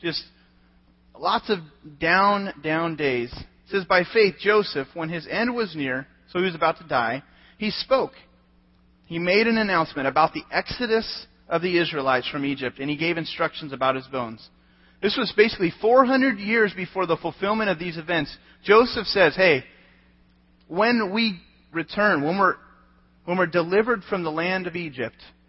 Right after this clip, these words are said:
'cause I know that's gonna happen, take my bones and bury them in God's promised land, 'cause he's gonna keep his promise that he'd given to, you know, he's, he's gonna keep the promise that he'd given to Abraham."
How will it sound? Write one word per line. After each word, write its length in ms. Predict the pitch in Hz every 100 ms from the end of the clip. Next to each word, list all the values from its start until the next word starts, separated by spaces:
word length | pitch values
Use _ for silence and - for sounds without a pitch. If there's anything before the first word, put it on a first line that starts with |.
| _ _ _ _
'cause 120 | 135
I 60 |
know 180 | 139 160
that's 200 | 185 180
gonna 160 | 196 175 139
happen, 280 | 117 123 120 _ _ _ _ _ -
take 220 | 220 302
my 160 | 262
bones 400 | 196 180 190 180 -
and 140 | 135
bury 280 | 143 160 170
them 300 | 143 123 113 - _ _ _
in 100 | 135
God's 180 | 135 131
promised 400 | - 139 135 -
land, 260 | 127 113 117 _ _ _ _ -
'cause 120 | 147
he's 220 | 190 202
gonna 200 | 233 196
keep 260 | - 175 175
his 80 | - -
promise 380 | 147 135 120 -
that 100 | 131
he'd 200 | 123 123
given 220 | 143 139
to, 240 | - 127 117 _ _ _ _ _ _ _ _ _ _ - _ _ _ _
you 80 | 135
know, 60 | 131
he's, 220 | 156 147
he's 180 | 170 156
gonna 160 | 190
keep 320 | 147 220 226 -
the 80 |
promise 360 | 180 180 175 156
that 80 | 139
he'd 120 | 123
given 160 | 139 135
to 80 | 117
Abraham." 420 | 135 113 113